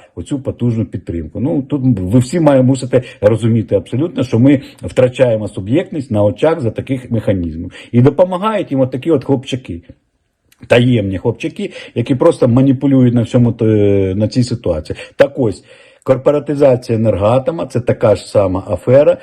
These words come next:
як і кор-, корпоратизація нак "Нафтогазу". Наслідки будуть такими ж. Одразу після закінчення опалювального сезону, гарантую вам, що буде, е, очевидним якесь пі-, і підвищення тарифів, воно буде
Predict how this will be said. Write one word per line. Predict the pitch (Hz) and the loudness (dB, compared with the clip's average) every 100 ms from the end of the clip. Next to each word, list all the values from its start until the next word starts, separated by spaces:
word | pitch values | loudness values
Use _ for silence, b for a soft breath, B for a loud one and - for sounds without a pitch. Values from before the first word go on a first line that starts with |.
| B 101 | B 0
як | 104 107 | 0 0
і | |
кор-, | - 92 | -6 -4
корпоратизація | - 104 110 98 107 92 139 131 101 | -2 -2 -2 -2 -2 2 2 0 -2
нак | 110 123 | 0 -2
"Нафтогазу". | 120 104 107 87 78 80 | -4 -2 -2 -2 -2 0
Наслідки | 117 151 - 123 - 110 | 2 2 -2 -8 -6 -6
будуть | 113 101 87 | -4 -6 -6
такими | 101 - 90 87 101 | -10 -10 -8 -8 -8
ж. | 131 B B B | -10 B B B
Одразу | 151 139 151 139 120 | 2 4 2 2 0
після | 120 135 123 110 | -4 -4 -2 -2
закінчення | 117 - 120 - 110 | -4 -4 -4 -2 0
опалювального | 104 117 104 98 98 | 2 2 2 0 -4
сезону, | - 95 107 98 | -6 -6 -4 0
гарантую | 82 143 143 127 123 104 | 2 2 2 0 0 2
вам, | 104 101 B B | 0 -2 B B
що | - 127 | 0 0
буде, | 113 131 117 113 B B - | 2 2 4 2 B B -4
е, | 107 | 0
очевидним | 123 117 123 135 117 110 | 2 2 4 4 4 2
якесь | 113 120 - | 2 0 0
пі-, | 143 | 0
і | 156 | 0
підвищення | 147 160 131 135 - 147 135 | 0 0 2 2 2 2 4
тарифів, | 127 113 107 95 101 | 4 2 0 -4 -2
воно | 120 135 | 0 0
буде | 135 | 0